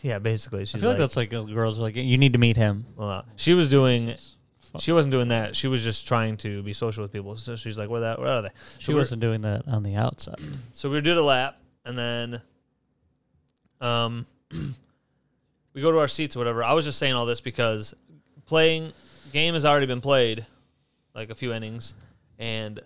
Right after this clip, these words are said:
Speaker 1: a lady's like, "Dad," she's talking, uh, pe-, they're, they're, any workplace would be like this, I think. It just shows who's, like, crazier.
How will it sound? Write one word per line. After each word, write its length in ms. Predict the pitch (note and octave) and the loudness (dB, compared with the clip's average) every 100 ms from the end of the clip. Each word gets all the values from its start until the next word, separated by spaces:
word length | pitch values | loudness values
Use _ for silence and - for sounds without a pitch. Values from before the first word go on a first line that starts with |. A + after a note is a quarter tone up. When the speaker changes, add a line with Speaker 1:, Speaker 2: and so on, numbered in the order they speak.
| _ | _
Speaker 1:
a 80 | A2+ | -12
lady's 360 | C3+ C3+ B2+ B2 | -8 -8 -8 -8
like, 200 | A#2 - | -10 -10
"Dad," 460 | D#4 G#4 G4 F4 | -10 -10 -10 -10
she's 140 | - - | -12 -10
talking, 400 | G#2 G#2+ G#2 G#2+ - - - | -12 -12 -16 -16 -20 -20 -20
uh, 120 | - - - _ _ _ | -20 -20 -20 _ _ _
pe-, 140 | A#3 - | -14 -8
they're, 180 | F#3 D#3+ _ _ | -8 -8 _ _
they're, 320 | F3+ E3 D#3 - _ _ _ _ _ _ _ _ _ _ _ _ _ _ G#2+ | -4 -4 -6 -10 _ _ _ _ _ _ _ _ _ _ _ _ _ _ -8
any 220 | E3+ A3 | -2 0
workplace 580 | F3 F3 - C3 A2+ A2 | 2 2 0 -2 -2 -4
would 120 | A#2 | -8
be 100 | A2 | -8
like 160 | G#2+ A2 | -8 -8
this, 180 | A2 A2+ | -10 -10
I 60 | |
think. 340 | G#2+ G#2+ G#2+ - _ _ _ _ _ _ _ _ _ _ _ _ _ | -10 -12 -14 -20 _ _ _ _ _ _ _ _ _ _ _ _ _
It 60 | C#3 | -6
just 180 | D#3 - | -2 2
shows 260 | D3+ D3 | 2 2
who's, 220 | B2+ C#3+ A#2+ | 0 -2 -2
like, 260 | A2 - | -6 -12
crazier. 640 | - A#2+ B2+ C3+ D#3 E3 | -6 -4 -4 -4 -4 -6